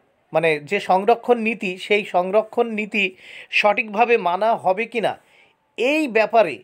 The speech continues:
সি-, আহ, সঠিক সিদ্ধান্ত কি নিতে চলেছে পর্ষদ, সেটা জানার জন্য কিন্তু বিএড একতা মঞ্চের তরফ থেকে, বিএড একতা মঞ্চের তরফ থেকে, বিএড একতা মঞ্চের কোর কমিটির, আহ, নেতা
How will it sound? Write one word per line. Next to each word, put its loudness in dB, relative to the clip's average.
সি-, -10
আহ, 2
সঠিক -2
সিদ্ধান্ত -2
কি -6
নিতে 0
চলেছে -2
পর্ষদ, 0
সেটা 2
জানার 0
জন্য -2
কিন্তু -6
বিএড 2
একতা 0
মঞ্চের -2
তরফ 2
থেকে, -4
বিএড 2
একতা 2
মঞ্চের -2
তরফ 2
থেকে, 0
বিএড 0
একতা 2
মঞ্চের 0
কোর 2
কমিটির, 0
আহ, 6
নেতা 4